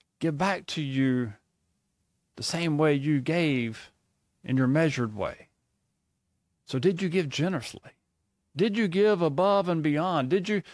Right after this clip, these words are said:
did you put all your heart and effort into it? Or did you just give because you were supposed to give?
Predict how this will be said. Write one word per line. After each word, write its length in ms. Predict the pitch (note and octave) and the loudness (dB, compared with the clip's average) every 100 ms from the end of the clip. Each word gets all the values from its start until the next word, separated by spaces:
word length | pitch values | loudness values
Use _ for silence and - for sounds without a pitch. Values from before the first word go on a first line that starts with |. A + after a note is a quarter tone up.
| - | -4
did 160 | A3 G#3 | -2 0
you 80 | A#3 | 0
put 260 | - A#3+ | 2 2
all 180 | A3 G#3+ | 4 4
your 140 | F#3 | 2
heart 320 | D#3+ F3+ A3 F3+ | 0 0 0 -2
and 100 | E3 | -6
effort 480 | - G3 - F3 - - | -2 -2 0 -2 -2 -4
into 540 | E3+ F#3+ E3 E3+ B2+ | -2 0 -2 0 0
it? 280 | - - - _ _ _ _ _ _ _ - | -2 -6 -20 _ _ _ _ _ _ _ -8
Or 120 | B2 | -2
did 200 | C#3 F#3+ | 0 0
you 80 | G3 | 0
just 280 | G3+ C#3 B2+ | 0 0 2
give 260 | F3+ F3 | 2 2
because 320 | C3+ - D#3 | -2 -2 -2
you 60 | D3 | -2
were 80 | C3 | -4
supposed 400 | - C3+ C3+ - | 0 0 0 -6
to 80 | D#2+ | -10
give? 380 | B2 - - | -8 -8 -10